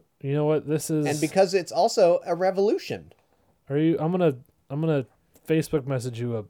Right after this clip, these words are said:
Speaker 1: a, uh, no, this is, this, I don't think this is from the episode.
Speaker 2: Okay.
Speaker 1: Mm, no, this is a recreation from the episode. This does not look like Che at all to me.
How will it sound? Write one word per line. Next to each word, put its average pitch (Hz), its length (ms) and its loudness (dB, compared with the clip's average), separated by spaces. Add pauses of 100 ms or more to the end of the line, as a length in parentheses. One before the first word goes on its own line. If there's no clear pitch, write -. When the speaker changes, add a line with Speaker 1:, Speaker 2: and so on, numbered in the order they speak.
Speaker 1:
a, 117 40 -10
uh, 101 280 -8 (300)
no, 123 180 -4
this 113 120 -6
is, 113 140 -8
this, 110 240 -12
I 107 80 -10
don't 110 100 -10
think 104 120 -12
this 101 140 -14
is 107 80 -14
from 113 160 -14
the 107 80 -10
episode. 104 360 -14 (880)
Speaker 2:
Okay. 92 220 -10 (520)
Speaker 1:
Mm, 143 400 -6
no, 160 160 6
this 165 120 4
is 190 80 -2
a 170 80 6
recreation 147 600 2
from 123 140 -6
the 117 80 -6
episode. 117 280 -6
This 143 140 -2
does 120 100 -8
not 123 160 -2
look 113 80 -8
like 117 120 -6
Che - 180 -6
at 110 120 -6
all 92 160 -12
to - 60 -20
me. 98 160 -16